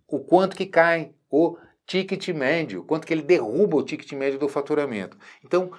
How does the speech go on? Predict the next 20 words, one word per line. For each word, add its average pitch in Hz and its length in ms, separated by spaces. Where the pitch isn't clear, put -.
faça 185 360
esses 127 240
monitoramentos 120 720
que 135 80
você 123 180
vai 127 140
se 139 100
assustar 143 520
com 147 380
os 110 140
números 131 300
que - 80
você 127 180
vai 131 160
encontrar. 127 560
E 151 140
esse 156 200
é 147 80
um 156 140
caminho, 127 720